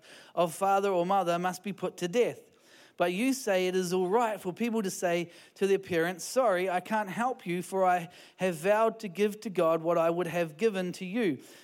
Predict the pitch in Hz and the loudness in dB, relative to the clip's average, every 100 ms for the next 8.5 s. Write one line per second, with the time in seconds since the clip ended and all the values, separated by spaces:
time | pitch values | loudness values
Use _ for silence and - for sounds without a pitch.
0 | - 190 190 247 262 - 170 170 175 185 | -8 -2 2 2 0 -2 0 0 -2 -6
1 | - 220 226 202 180 196 214 190 226 240 | -2 2 2 2 0 0 -2 -2 -2 -2
2 | 196 175 196 170 175 180 196 196 277 277 | -2 -2 -2 0 0 0 0 0 0 0
3 | 170 - - - - - - 190 190 226 | -2 -8 -18 -20 -20 -12 -6 -4 -2 0
4 | 220 214 202 - - 294 302 247 - 226 | 0 0 -6 -6 -4 -4 -4 -8 -4 0
5 | 214 196 196 180 226 254 269 208 180 160 | 2 2 2 2 0 2 0 0 0 0
6 | 175 156 220 175 151 170 - - - - | -2 0 2 4 4 0 -4 -20 -20 -4
7 | 202 190 - - 269 220 - 190 202 208 | 0 0 -2 -4 -2 -2 -4 -4 -2 0
8 | 202 196 208 214 | 0 0 0 -2